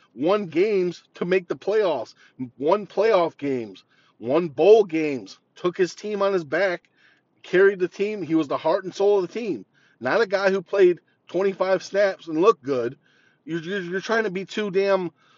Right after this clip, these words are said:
outthink everybody, you know? And, and one thing is, too, that people don't, uh, equate into everything is the Lions are fucking dirt cheap. You go out and you get a fucking center, you know you're not gonna pay a center oodles of money over the history of time. Okay?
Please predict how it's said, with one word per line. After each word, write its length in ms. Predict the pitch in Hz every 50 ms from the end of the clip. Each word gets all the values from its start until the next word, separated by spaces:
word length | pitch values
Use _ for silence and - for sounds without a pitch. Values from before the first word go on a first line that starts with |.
| _ _ _ _ -
outthink 540 | 160 175 185 175 156 - - 185 202 185 -
everybody, 500 | 165 156 147 139 127 113 127 117 107 101
you 140 | 101 113 123
know? 200 | 139 147 165 -
And, 200 | 165 160 175 -
and 240 | - 185 185 180 180
one 140 | 196 226 202
thing 180 | 208 226 208
is, 160 | 196 185 170 -
too, 160 | - 233 247
that 120 | - -
people 320 | - 165 160 170 170 165 147
don't, 140 | 151 151
uh, 60 | 147 -
equate 460 | 165 143 - - - 170 196 240 202
into 180 | 165 143 123 117
everything 380 | 120 127 131 120 139 151 156 - _ _ - _ -
is 120 | 170 165
the 60 | 180 190
Lions 300 | 190 208 226 226 214 190
are 60 | 160
fucking 460 | - - - 165 165 - 180 170 151
dirt 300 | - 127 131 160 165 _
cheap. 340 | - - 220 247 185 - _ _ _ _ _ _ _ _ _ _ _ _ - 143
You 80 | 143
go 160 | 156 185 202
out 160 | 226 247 226 170
and 40 |
you 60 | 160 156
get 120 | 170 165
a 80 | 151 -
fucking 400 | - 196 - - - 180 160 -
center, 400 | - 202 226 214 170 143 147 165
you 180 | 156 165 175
know 140 | 190 214 240
you're 120 | 240 233
not 120 | 214 208 190
gonna 140 | 196 175 -
pay 160 | - 180 170
a 60 | 147
center 400 | - - 180 202 180 151 143 - _ _ -
oodles 340 | 170 170 170 170 165 139 135
of 80 | 156 147
money 260 | 151 165 175 170 143
over 260 | 127 139 143 139 143
the 80 | 135 127
history 320 | 147 143 - - 151 151
of 60 | 147
time. 380 | - 190 190 196 160 113 92 - _ _ _ _ _ _ _ _ _ _ _ _ _ _ -
Okay? 400 | 127 - - 135 143 165 175